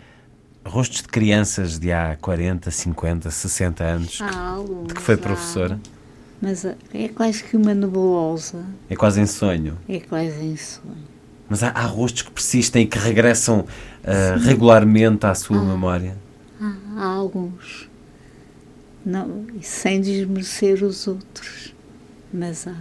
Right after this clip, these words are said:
Speaker 1: Alguns com quem manteve relações especiais, com quem teve momentos únicos. Ai-,
Speaker 2: Sim.
Speaker 1: ainda encontra alunos seus?
Speaker 2: Às vezes encontro, encontro.
Speaker 1: E lembra-se, quando eles lhe dizem, "Eu era aquele"?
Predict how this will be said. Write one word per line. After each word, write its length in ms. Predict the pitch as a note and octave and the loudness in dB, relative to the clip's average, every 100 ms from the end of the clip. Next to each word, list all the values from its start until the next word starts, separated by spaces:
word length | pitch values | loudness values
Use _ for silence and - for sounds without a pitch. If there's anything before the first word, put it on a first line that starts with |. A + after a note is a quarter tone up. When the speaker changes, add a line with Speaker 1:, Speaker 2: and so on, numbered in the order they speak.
| E3 - - - - - - - - - | -14 -18 -20 -20 -20 -20 -20 -20 -18 -2
Speaker 1:
Alguns 340 | G#2 G#2+ A2+ | 2 6 4
com 160 | - A2 | 4 2
quem 140 | A2+ | 4
manteve 520 | G2+ G2+ F2 G#2 F#2 F#2 F2+ E2+ | 4 2 0 -2 -2 -2 -2 -2
relações 360 | F#2 G2+ A#2 A2 | 0 2 4 2
especiais, 500 | - - A#2+ G#2 G2+ | 0 -4 2 2 2
com 120 | A2 | -2
quem 140 | G#2+ | -2
teve 220 | G#2 A2+ G#2+ | 0 2 4
momentos 480 | G#2+ G#2 G#2+ G2+ - | 4 6 4 2 2
únicos. 640 | A2+ A2+ G2+ F2 - - - - - - - - | 6 8 6 2 -8 -16 -18 -20 -20 -20 -14 2
Ai-, 240 | C#3 D3 | 6 6
Speaker 2:
Sim. 280 | - A2+ G#2+ | 4 0 -6
Speaker 1:
ainda 300 | - E3 F3+ | 0 2 4
encontra 380 | E3+ D#3+ E3 D3+ | 4 6 6 8
alunos 420 | C#3 C3+ B2+ A#2+ | 6 6 0 -2
seus? 320 | - G#2+ A2+ F3 E3+ - - - | -2 0 0 -4 -12 -20 -20 -12
Speaker 2:
Às 360 | F#3+ E3 D#3+ D3 | -8 -6 -6 -8
vezes 320 | F3+ F3+ F3+ | -10 -10 -10
encontro, 800 | G3 G3 - E3 - - - - - - - - - | -10 -10 -14 -18 -18 -20 -18 -18 -18 -20 -20 -20 -14
encontro. 400 | F#3+ - - F3 - | -14 -12 -16 -18 -10
Speaker 1:
E 80 | - | -2
lembra-se, 680 | G#2 G#2 A#2 A#2+ A#2 A2+ - | 4 6 6 4 0 -6 -2
quando 240 | - A2+ | 2 6
eles 140 | A#2 G2+ | 6 4
lhe 100 | G#2 | 2
dizem, 360 | A2+ A2+ G#2+ A2+ | 4 4 6 6
"Eu 220 | A#2 A#2 | 8 10
era 240 | A#2+ A2+ | 10 8
aquele"? 720 | A2 - A#2 A#2 A2+ A2 G#2 | 6 4 2 4 4 2 0